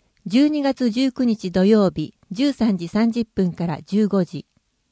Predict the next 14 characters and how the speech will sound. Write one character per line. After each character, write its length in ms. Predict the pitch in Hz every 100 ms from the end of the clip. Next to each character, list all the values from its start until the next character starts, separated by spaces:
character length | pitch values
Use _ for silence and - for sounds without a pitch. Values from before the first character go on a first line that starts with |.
| _ _ _ _ _ _
場 160 | 208
所、 260 | 220 247 - - _
中 220 | 269 294
央 160 | 294
公 260 | 269 269 254
民 220 | 254 226
館、 320 | - 170 156 - _
第 220 | 180 254
五 100 | 247
研 260 | 240 233 226
修 220 | - 202
室。 340 | 185 - - - _ _ _ _ _ _ _ _ _ _ _ _ _ -
対 200 | 240 247
象、 380 | - 214 202